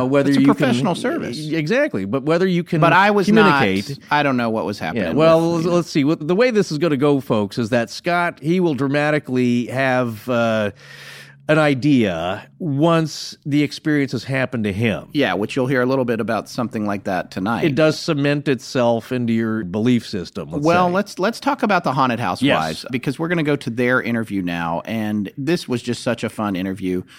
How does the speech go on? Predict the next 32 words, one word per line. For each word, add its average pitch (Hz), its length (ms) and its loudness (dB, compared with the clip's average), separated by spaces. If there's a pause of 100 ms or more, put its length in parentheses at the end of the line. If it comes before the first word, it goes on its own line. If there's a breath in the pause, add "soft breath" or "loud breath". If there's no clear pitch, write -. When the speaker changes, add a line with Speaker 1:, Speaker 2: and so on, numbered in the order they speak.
(160 loud breath)
Speaker 1:
These 202 160 0
two 247 120 -2
ladies 190 260 2
have 139 100 0
been 131 160 2
ghost 135 320 0
hunting 135 640 0
and 113 240 -2
working 131 280 0
together 110 440 -2
for 107 160 -6
several 156 380 -2
years 101 360 -2
now. 90 320 -2
Their 110 200 -4
names 127 240 -2
are 117 180 0
Teresa 160 480 -2
Argy 131 500 2
and 120 140 -4
Kathy 117 380 -2
Weber. 90 460 -4 (380 loud breath)
They've 160 260 0
been 170 300 0 (100)
ghost 139 260 0
hunting 131 220 0
together 107 440 -2
for 104 240 -4
years 117 480 0
and 104 140 -2
years 90 320 -4
now. 73 280 -6